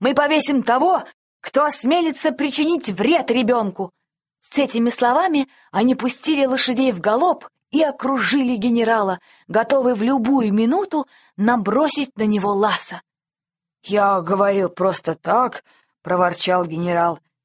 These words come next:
"Нельзя и пошутить немножко. Нет у вас никакой фантазии". Колонна беглецов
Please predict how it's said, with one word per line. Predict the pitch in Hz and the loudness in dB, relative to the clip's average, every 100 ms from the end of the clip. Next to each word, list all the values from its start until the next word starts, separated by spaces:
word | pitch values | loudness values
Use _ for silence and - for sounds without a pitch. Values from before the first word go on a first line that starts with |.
| _ | _
"Нельзя | 202 240 220 185 226 | -2 0 2 2 2
и | 208 | 0
пошутить | 196 175 185 - 185 185 | -2 -2 -4 -4 -6 -4
немножко. | 190 190 180 170 - 156 _ _ - | -2 0 0 -2 -6 -14 _ _ -2
Нет | 233 349 320 254 | 0 2 2 2
у | |
вас | 247 233 - | 2 2 0
никакой | 254 349 330 294 - 190 | 0 0 0 -2 0 -2
фантазии". | - 196 180 208 156 147 147 _ _ _ _ _ _ - | 0 -2 0 -2 -2 -6 -10 _ _ _ _ _ _ -2
Колонна | 220 240 208 185 190 | 0 2 2 0 0
беглецов | 208 202 226 - 349 - | 0 0 0 0 -2 -4